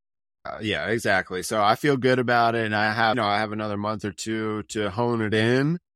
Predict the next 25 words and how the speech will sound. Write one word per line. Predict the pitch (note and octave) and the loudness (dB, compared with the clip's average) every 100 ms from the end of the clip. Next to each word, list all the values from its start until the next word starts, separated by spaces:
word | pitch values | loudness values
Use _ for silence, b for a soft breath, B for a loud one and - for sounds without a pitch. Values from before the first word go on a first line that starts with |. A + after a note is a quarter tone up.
| _ | _
uh, | F#2+ F#2 | -2 -2
but | - G#2 F#2 | 0 0 0
it's | - G#2+ - | -4 -6 -2
gonna | B2+ | -2
be | A#2+ | 0
a | A#2 | 0
fun, | - A#2+ A#2 | -2 -4 0
that's, | A2+ A#2 | -2 -2
like, | A#2 A2 | -2 -2
like, | G#2 G#2+ | -2 -2
my | G2+ | -4
goal | G2 G2+ G#2+ A2+ | -2 -2 0 -2
this | G#2+ G#2+ | -2 -4
winter, | A#2 A#2 A#2 A#2 | -4 -2 0 0
uh, | G2 F#2 | 0 -2
is | F2 G2+ | -4 -6
basically | - G#2+ - G#2+ | -2 -4 -4 -8
to | F#2+ | -8
just | F#2 G2+ | -8 -6
do | G#2 | -4
a | F#2+ | -4
little | G2+ G2+ | -4 -4
bit | G2 | 0
every | G#2 G2+ | 0 0
day. | F2 G#2 A#2 | -2 0 0